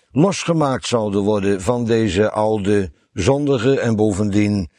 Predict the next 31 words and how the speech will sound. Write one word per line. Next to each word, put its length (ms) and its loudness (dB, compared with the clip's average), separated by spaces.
duistere 600 0
wereld. 640 -2
Opdat 240 2
we 100 2
zouden 320 2
wandelen 380 2
in 120 4
het 140 2
licht 420 0
van 220 -2
uw 120 2
woord 540 2
en 160 0
van 120 0
uw 120 2
geest 580 0
en 200 -2
van 180 -2
uw 120 -2
genade. 600 -4
Wees 280 0
u 60 -2
dan 220 2
zo 260 2
ons 400 -2
nabij, 600 -2
op 200 -4
grond 260 0
van 160 -2
uw 120 2
beloften 640 -2